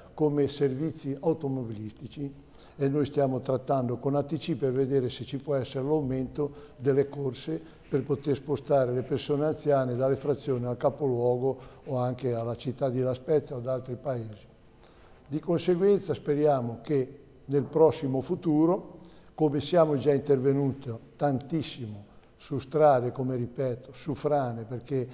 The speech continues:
il comune di Borghetto Vara è stato il comune più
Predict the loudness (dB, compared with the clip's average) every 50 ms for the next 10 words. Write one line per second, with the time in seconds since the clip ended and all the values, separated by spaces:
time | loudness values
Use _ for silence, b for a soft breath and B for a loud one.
0 | B B B -4 -4 -4 -2 -2 -2 0 0 0 0 0 0 0 -2 -2 -2 -2
1 | -2 -2 0 2 4 4 4 4 2 -2 -4 -4 -4 -4 -4 -4 -4 -6 -6 -4
2 | -4 -6 -4 -2 -2 -2 -2 -4 -4 -6 -10 -8 -4 -4 -2 -2